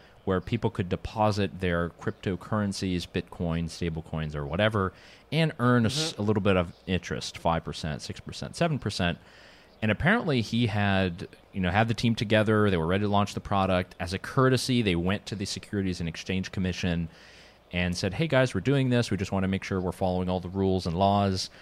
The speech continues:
Speaker 2: Yeah.
Speaker 1: They proceeded to respond with all types of questions, threats, and perhaps, um, investigations and lawsuits. And the S E C is now coming out in full force and, and basically has been saying that,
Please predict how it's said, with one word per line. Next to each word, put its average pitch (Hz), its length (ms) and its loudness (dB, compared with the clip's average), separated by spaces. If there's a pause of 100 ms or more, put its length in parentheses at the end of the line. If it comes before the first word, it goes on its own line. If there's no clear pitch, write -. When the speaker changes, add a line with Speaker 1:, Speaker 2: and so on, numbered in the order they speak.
(140)
Speaker 2:
Yeah. 123 220 -4 (160)
Speaker 1:
They 107 320 2
proceeded 147 540 0
to 131 120 0
respond 123 600 2
with 120 360 2
all 123 200 4
types 139 280 -2
of - 120 -2
questions, 160 680 0
threats, - 720 -2
and 113 440 -2 (180)
perhaps, 120 640 -2
um, 107 520 0
investigations 113 840 -2
and 101 160 0
lawsuits. 98 840 0 (840)
And 98 460 0
the 98 320 -2
S 123 240 0
E 117 80 0
C 123 300 -4
is 101 140 -2
now 107 160 0
coming 104 280 -2
out 101 160 0
in 95 60 -6
full 107 180 0
force 113 640 0
and, 98 260 -2
and 95 160 -2
basically 104 460 0
has 101 160 -2
been 98 180 -4
saying 107 400 0
that, 92 220 2